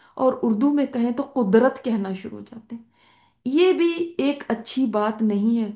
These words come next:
बहुत ही बुरी बात है जब कोई कहता है, "ये कुदरत का कमाल है। जी।"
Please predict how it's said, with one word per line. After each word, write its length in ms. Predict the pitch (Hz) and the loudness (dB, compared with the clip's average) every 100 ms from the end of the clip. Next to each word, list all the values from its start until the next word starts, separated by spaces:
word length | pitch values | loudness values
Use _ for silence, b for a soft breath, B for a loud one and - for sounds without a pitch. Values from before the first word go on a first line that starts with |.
| - | -6
बहुत 520 | 220 220 240 320 320 | -4 -2 0 0 0
ही 100 | 294 247 | -2 -2
बुरी 300 | 170 196 269 247 | 0 0 0 0
बात 340 | 214 196 196 | -2 -4 -6
है 140 | 202 B B B | -12 B B B
जब 180 | 240 233 | -2 -2
कोई 140 | 247 240 | -2 -4
कहता 320 | 220 214 226 | -4 -4 -4
है, 160 | 226 B B B - | -6 B B B -2
"ये 160 | 285 | -2
कुदरत 480 | 311 240 214 285 294 | 0 2 4 4 2
का 100 | 269 262 | -2 -2
कमाल 500 | 214 190 170 175 180 | -2 -2 -2 -4 -6
है। 120 | 185 | -10
जी।" 200 | 185 | -12